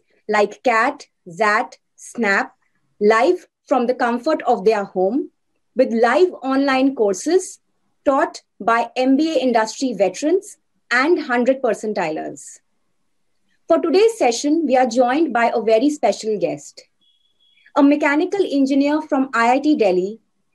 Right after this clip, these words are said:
and an M B A from India's most coveted institutes, the I I M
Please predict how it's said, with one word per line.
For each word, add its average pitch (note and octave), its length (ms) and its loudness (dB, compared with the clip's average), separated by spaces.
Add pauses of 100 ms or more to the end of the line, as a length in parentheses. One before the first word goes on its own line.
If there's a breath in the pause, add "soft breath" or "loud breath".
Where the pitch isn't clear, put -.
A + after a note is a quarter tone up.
and C4 160 0
an D4 200 2
M C#4+ 180 2
B D#4 260 6
A G#3 260 -4 (260)
from C#4 180 0
India's C4+ 400 0
most D4 380 -2
coveted C#4+ 400 -2
institutes, A#3 720 -8 (180)
the B3 220 -4
I B3 180 0
I C4+ 260 -2
M C4 120 -4